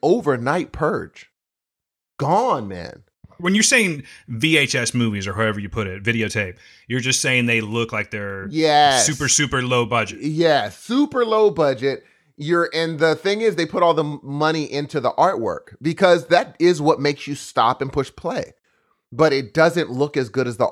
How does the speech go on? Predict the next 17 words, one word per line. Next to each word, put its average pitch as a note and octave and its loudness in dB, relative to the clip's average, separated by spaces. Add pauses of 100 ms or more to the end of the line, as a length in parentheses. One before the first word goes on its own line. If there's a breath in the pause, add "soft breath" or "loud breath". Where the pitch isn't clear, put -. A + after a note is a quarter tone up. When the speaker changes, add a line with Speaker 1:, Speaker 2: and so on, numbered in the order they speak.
Speaker 1:
artwork G2+ 0
does. F2+ -6
And A2+ -8
so A#2+ 0
you're A2 -2
sitting A2+ -4
there A2+ -4
like, G#2+ -4 (260)
"Well, D3 4
this D3 2
movie, A#2 0 (160)
you C3 -4
know, F#2+ -2
I G#2 2
expected B2 -4
more." G#2+ 2 (500)
But F#3+ 2